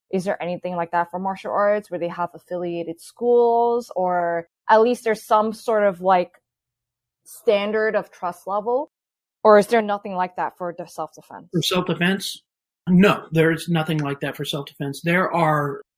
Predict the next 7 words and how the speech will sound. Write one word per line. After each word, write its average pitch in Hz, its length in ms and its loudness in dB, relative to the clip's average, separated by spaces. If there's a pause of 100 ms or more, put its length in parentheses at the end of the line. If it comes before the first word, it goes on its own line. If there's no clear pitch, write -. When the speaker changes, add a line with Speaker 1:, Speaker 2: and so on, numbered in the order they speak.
Speaker 2:
well-established 156 1080 -2
self-defense 147 600 -8
companies, 127 720 -8
but 143 160 -8 (220)
you'll 143 200 -6
find 143 380 -4
that, 131 160 -6